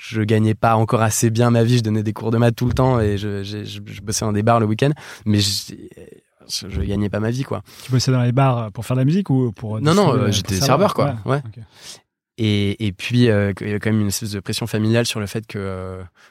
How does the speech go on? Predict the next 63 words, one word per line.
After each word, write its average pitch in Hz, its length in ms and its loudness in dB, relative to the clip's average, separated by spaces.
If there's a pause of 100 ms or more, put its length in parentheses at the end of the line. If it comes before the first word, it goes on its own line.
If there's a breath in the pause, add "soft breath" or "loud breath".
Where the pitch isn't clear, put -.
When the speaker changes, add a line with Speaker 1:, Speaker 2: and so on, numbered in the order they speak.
Speaker 1:
que 113 100 2
j'avais 104 300 2
fait 113 160 0
toutes 123 180 -4
les 117 100 4
études 120 200 0
qu'il 120 120 -2
fallait 117 220 4
pour, 101 300 -4 (240)
pour 101 140 -4
très 120 160 4
bien 120 140 4
gagner 113 240 4
ma 110 120 2
vie 147 120 4
et 135 40 4
que 117 120 -4
là, 113 120 4
je - 80 0
pourrais 110 160 2
commencer. 113 360 0 (100)
<laughs> 135 60 -4 (1040 loud breath)
Et 110 80 0
donc, 113 200 4
euh, 98 560 2
et 101 100 -4
donc, 117 240 0
en 101 60 -4
fait, 120 260 -2
euh, 95 580 -4
je 98 120 -8
me 98 80 -4
suis - 160 -6
dit 107 120 -8
qu'il - 140 -8
fallait 98 160 -2
que 98 80 -8
je, 101 160 -8 (460)
je 104 160 -2
continue 127 400 0
à 117 40 4
faire 107 140 0
des 104 160 0
études 110 220 -6
parce - 160 -4
que - 80 -6
sinon 104 220 -2
c'était 95 220 -2
mort, 110 160 2
je - 60 -6
pourrais 95 160 -4
jamais 104 300 2 (200)
faire 107 220 2
de 104 60 4
la 101 80 4
musique 101 280 -2
si - 160 -4
j'avais 101 260 -4 (100)
un, 95 260 -6 (360 loud breath)
un 104 120 -2
boulot 107 320 0
à 123 100 2
responsabilité 104 840 -2